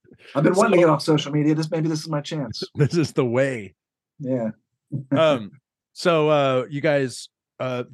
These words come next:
Speaker 2: the Houston show that got canceled, um, are, I know you guys wanna make it up, but I don't know how that works with, um, you know, with your management and all that stuff. Like, are you guys,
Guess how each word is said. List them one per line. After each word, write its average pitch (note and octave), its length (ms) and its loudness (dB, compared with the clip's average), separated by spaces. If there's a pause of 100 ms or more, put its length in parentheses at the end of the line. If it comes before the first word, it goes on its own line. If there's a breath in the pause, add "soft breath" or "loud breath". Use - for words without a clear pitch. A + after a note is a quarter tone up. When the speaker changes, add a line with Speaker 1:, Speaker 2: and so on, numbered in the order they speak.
(120)
Speaker 2:
the D3 100 -2
Houston F#3+ 400 -6
show C3+ 340 0
that A#2 140 -8
got B2 220 -8
canceled, B2 540 -10 (320)
um, G#2+ 440 -12 (100)
are, A2+ 300 -8
I A#2+ 100 -10
know C3+ 120 -4
you C#3+ 100 -4
guys A#2 180 -6
wanna A2 300 -6
make F#2+ 360 -12
it F2 80 -12
up, F2 200 -14
but G2+ 100 -12
I G#2+ 80 -8
don't A#2 140 -4
know C3+ 100 -8
how C#3 180 -4
that A#2 160 -4
works A#2 520 -8 (580)
with, G#2+ 500 -8
um, G2+ 360 -10
you A#2 100 -12
know, F#2+ 120 -10
with F#2+ 220 -16
your F#2 80 -14
management F#2 600 -12
and F2+ 100 -14
all F2+ 120 -12
that E2+ 220 -14
stuff. - 320 -14
Like, E2+ 220 -14
are F2 80 -14
you F2+ 160 -16
guys, F2+ 240 -14